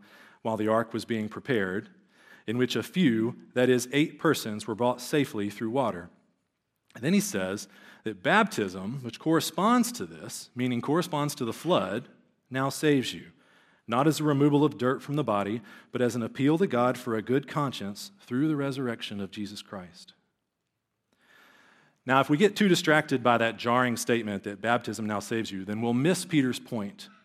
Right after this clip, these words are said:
which is about the gospel. Peter says that baptism corresponds to the flood. I think we all know that baptism is a picture of death and resurrection, but not just any death.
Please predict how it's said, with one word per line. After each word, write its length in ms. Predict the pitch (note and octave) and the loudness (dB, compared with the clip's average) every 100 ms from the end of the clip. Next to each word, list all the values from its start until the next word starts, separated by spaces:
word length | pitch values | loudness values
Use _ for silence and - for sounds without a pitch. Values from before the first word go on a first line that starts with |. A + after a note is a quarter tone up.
| - | -8
which 160 | A#2 | -6
is 100 | B2 | -6
about 560 | A2+ G2+ B2+ C#3+ D3 - | -4 2 4 4 -2 -10
the 80 | C3 | -6
gospel. 640 | A#2+ A2 - - G2 A#2 _ _ _ _ _ _ _ _ _ - _ _ | -4 -4 -8 -16 -20 -20 _ _ _ _ _ _ _ _ _ -20 _ _
Peter 220 | C#3 E3+ | 2 4
says 400 | E3+ B2+ A2+ A#2 | 2 0 0 -2
that 180 | A2+ - | -6 -4
baptism 560 | C3+ E3 - A#2 A2+ G#2+ | 0 0 -2 -6 -6 -8
corresponds 580 | C3 C3 - B2 B2 - | -6 -6 -6 -6 -6 -8
to 120 | G#2 | -12
the 80 | G2 | -10
flood. 360 | - G#2 E2+ - _ _ _ _ _ _ _ _ _ _ _ _ _ _ _ _ _ _ _ _ _ - | -6 -6 -6 -16 _ _ _ _ _ _ _ _ _ _ _ _ _ _ _ _ _ _ _ _ _ -2
I 100 | C3+ | 2
think 140 | E3+ | 4
we 100 | C#3+ | 4
all 140 | C3 C3+ | 4 4
know 240 | B2+ A#2+ | 4 2
that 400 | G#2+ G#2+ - _ | 2 -4 -10 _
baptism 500 | B2+ B2+ B2+ A#2+ A2+ | 0 0 0 -2 -2
is 80 | G2+ | -6
a 60 | G2+ | -6
picture 420 | - - A2+ G2+ | -6 -6 -6 -6
of 80 | G2+ | -4
death 260 | A2+ A2 | -4 -4
and 80 | G#2 | -6
resurrection, 720 | G#2+ G#2 G2 G#2 - F#2+ F2 - - - - _ _ | -6 -6 -6 -8 -8 -14 -16 -20 -20 -20 -20 _ _
but 100 | G#2+ | -6
not 200 | A2+ D3+ | -2 -2
just 220 | D#3 F#3 | 0 0
any 200 | F#3+ G3+ | 0 0
death. 500 | F3 E3+ C#3 - - | 0 -4 -6 -12 -20